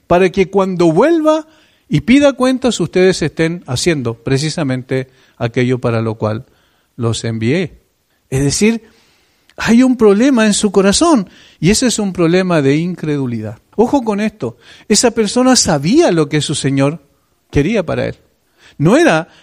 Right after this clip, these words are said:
no era un ignorante respecto a la voluntad de Dios, sino que sabía perfectamente lo que el Señor le dijo, pero en su corazón prefirió conversar con su propio corazón, que es engañoso,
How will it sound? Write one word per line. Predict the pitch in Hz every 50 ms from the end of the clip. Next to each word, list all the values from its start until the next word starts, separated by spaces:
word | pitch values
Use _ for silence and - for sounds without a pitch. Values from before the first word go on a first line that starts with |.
| _ _ -
no | 151 175 233
era | 294 302
un | 269 226 220
ignorante | 208 196 185 165 156 170 240 320 349 262 - - 170
respecto | 151 151 156 147 - - 208 233 220 - 214 190
a | 180
la | 175
voluntad | 170 165 160 156 151 151 139 - 196 220 220
de | 196 180
Dios, | 208 294 320 220 - - -
sino | - 160 170 233 285
que | 254 262 226
sabía | - 196 175 190 269 311 339 269 202
perfectamente | 208 185 180 - 214 226 220 - 220 202 208 214 233 254 240 247 220
lo | 208 196 185
que | 190
el | 175
Señor | 165 - 175 175 180 180 175
le | 175 190
dijo, | 247 302 277 - 156 147 - _ _ _ _ _ _ _ _
pero | - 151 156 165 170
en | 170
su | 160 - 160 139
corazón | 147 151 147 147 139 - 202 220 226 233 226 - _ _ _ _ _
prefirió | - 147 131 - 151 143 170 196
conversar | 202 196 170 160 160 147 - 185 185 185 180
con | 190 170 151
su | - - 135
propio | 160 175 180 185 180 165
corazón, | 165 156 151 143 - 180 180 190
que | 180 - 147
es | - -
engañoso, | 147 147 131 131 127 147 165 196 208 - - 214 226 -